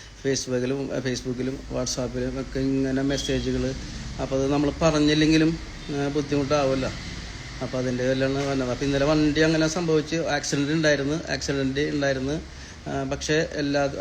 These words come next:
എല്ലാവരുടെയും അനുഗ്രഹം കൊണ്ടും അതുപോലെ നിങ്ങളുടെയൊക്കെ പ്രാർത്ഥന കൊണ്ടും ഒക്കെ ഭാഗ്യത്തിന്, ഏ, ഒന്നും സംഭവിച്ചില്ല.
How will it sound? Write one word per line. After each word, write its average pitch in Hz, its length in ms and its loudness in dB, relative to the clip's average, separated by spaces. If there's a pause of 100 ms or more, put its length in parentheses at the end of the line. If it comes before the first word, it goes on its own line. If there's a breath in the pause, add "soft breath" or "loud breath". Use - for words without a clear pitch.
എല്ലാവരുടെയും 139 640 2
അനുഗ്രഹം 139 540 0
കൊണ്ടും 139 300 0
അതുപോലെ 135 280 -2
നിങ്ങളുടെയൊക്കെ 135 360 0
പ്രാർത്ഥന 135 480 -2
കൊണ്ടും 127 380 -2 (380 loud breath)
ഒക്കെ 139 140 0
ഭാഗ്യത്തിന്, 147 680 4
ഏ, 160 280 0 (340)
ഒന്നും 139 220 0
സംഭവിച്ചില്ല. 139 720 0